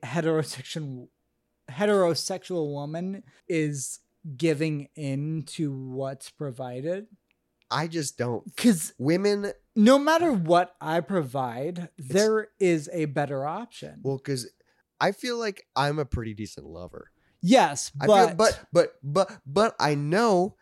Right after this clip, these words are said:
Speaker 2: that sometimes during that lovemaking process, I'm like, "Hey, I'll give it to you. I like giving it to you. But yeah, you can use a toy to assist."
Speaker 1: Well, the idea is no matter what you and I bring to the table,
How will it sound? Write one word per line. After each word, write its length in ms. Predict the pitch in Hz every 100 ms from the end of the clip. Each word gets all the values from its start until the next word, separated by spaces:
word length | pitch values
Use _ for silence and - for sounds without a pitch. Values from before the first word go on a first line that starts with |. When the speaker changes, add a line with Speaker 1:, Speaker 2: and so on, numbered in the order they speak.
| -
Speaker 2:
that 360 | 127 147 165 _ -
sometimes 760 | - 170 190 190 196 196 165
during 460 | 113 123 147 160 143
that 180 | 151
lovemaking 540 | 127 147 151 160 151 131
process, 720 | 143 165 175 110 104 104 - _ _ _
I'm 160 | 127 135
like, 140 | 143
"Hey, 340 | 127 160 185 143 _ _
I'll 240 | - 131 160
give 240 | 147 196
it 100 | -
to 60 | 151
you. 240 | 160 180
I 120 | 160
like 200 | 123 135
giving 220 | 143 160
it 100 | 170 -
to 60 |
you. 140 | 160 143 - _
But 140 | 135 156
yeah, 140 | 185
you 260 | 165 139 160
can 180 | 185 170
use 240 | 139 147
a 40 | 160
toy 300 | - 120 117
to 200 | 117 127
assist." 680 | 135 - 87 78 - - _ _ _ -
Speaker 1:
Well, 260 | 262 247
the 140 | 214 254
idea 400 | 247 175 302 339
is 500 | 220 185 160 147 151
no 180 | 196 180
matter 360 | 196 240 277 262
what 300 | 175 156 160
you 140 | 160 220
and 100 | 190
I 160 | 165
bring 460 | 147 127 143 151 165
to 140 | -
the 140 | 143 139
table, 680 | - 135 139 165 208 240